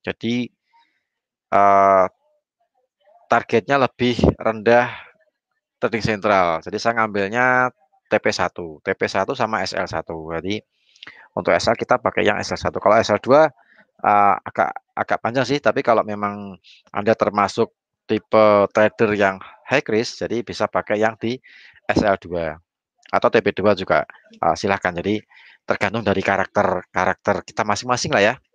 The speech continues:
Karena, eh, setiap trader itu tipenya beda-beda. Ada low risk, ada medium risk, ada high risk. Nah, untuk yang di, eh, pound sterling, nah ini karena target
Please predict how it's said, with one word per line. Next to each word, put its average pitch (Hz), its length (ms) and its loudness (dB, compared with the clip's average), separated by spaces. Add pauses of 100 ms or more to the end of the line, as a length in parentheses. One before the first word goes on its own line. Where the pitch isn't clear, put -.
(920)
Karena, 101 400 0 (960)
eh, 101 280 4
setiap 98 360 -2
trader 104 400 -2
itu 135 400 -2 (800)
tipenya - 320 -4
beda-beda. 90 560 -4 (160)
Ada 87 240 -6
low 92 160 -6
risk, 147 320 -2
ada - 240 -4
medium 87 320 -10
risk, 139 320 0
ada 113 320 0 (320)
high 90 120 -6
risk. 82 440 -10
Nah, 82 80 -8 (880)
untuk 143 400 6
yang 139 240 4
di, 135 480 2 (480)
eh, 123 480 6
pound 160 200 -2
sterling, 147 520 -2 (720)
nah 98 160 -8
ini 123 120 -12
karena 110 400 0 (560)
target 107 400 -2